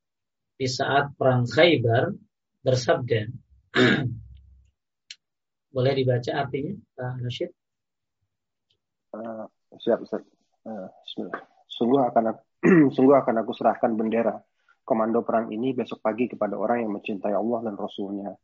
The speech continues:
Speaker 2: Dan dia dicintai oleh Allah dan Rasulnya. Allah akan memberikan kemenangan dengan sebab kedua tangannya.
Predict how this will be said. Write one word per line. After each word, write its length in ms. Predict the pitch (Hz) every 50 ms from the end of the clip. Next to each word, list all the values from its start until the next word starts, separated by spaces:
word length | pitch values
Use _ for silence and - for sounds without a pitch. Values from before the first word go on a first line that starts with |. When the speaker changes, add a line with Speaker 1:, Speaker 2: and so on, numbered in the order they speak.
| _ _ _ _ _ _ _ _ _
Speaker 2:
Dan 160 | 107 104 104 104
dia 160 | 123 127 117
dicintai 400 | 113 - - 110 95 113 113 117
oleh 240 | 110 107 104 113 95
Allah 320 | 101 107 127 135 139 127
dan 80 | 110 101
Rasulnya. 560 | 107 104 - 110 104 107 110 117 127 156 165 - _ _ _ _ _ _
Allah 340 | 120 127 151 160 139 127 127
akan 100 | - 120 117 113 110
memberikan 340 | 107 113 110 - 110 110
kemenangan 560 | - 113 107 107 107 110 110 113 117 120 117 110
dengan 240 | 107 107 104 104
sebab 320 | - 110 107 113 113 - -
kedua 320 | 113 101 101 104 101 98
tangannya. 480 | - 98 101 101 101 101 98 95 95